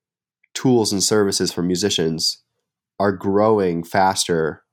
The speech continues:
from market share and economic point of view than streaming is.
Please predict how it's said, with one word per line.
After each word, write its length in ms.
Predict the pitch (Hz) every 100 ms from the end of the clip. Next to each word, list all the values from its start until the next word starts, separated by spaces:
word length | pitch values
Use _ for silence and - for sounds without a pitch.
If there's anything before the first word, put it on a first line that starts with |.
| _
from 300 | - 92 87
market 380 | 90 101 - -
share 240 | 98 85
and 120 | 80
economic 520 | 95 92 87 87 90
point 160 | - 78
of 80 | 73
view 300 | 76 69 - _ _ -
than 640 | 95 92 87 85 82 85 _ _ _ -
streaming 420 | - 113 95 78
is. 320 | 64 - -